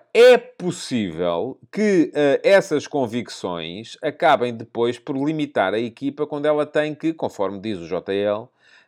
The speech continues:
ahm, assumir as despesas do jogo,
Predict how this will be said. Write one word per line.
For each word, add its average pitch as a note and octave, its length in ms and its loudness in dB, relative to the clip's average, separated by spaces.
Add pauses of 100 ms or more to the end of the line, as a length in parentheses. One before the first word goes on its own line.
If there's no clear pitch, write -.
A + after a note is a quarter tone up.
ahm, B2+ 1200 4
assumir D3+ 440 0
as B2 80 -4
despesas A#2+ 500 -6
do C#3+ 140 -6
jogo, D3 640 -4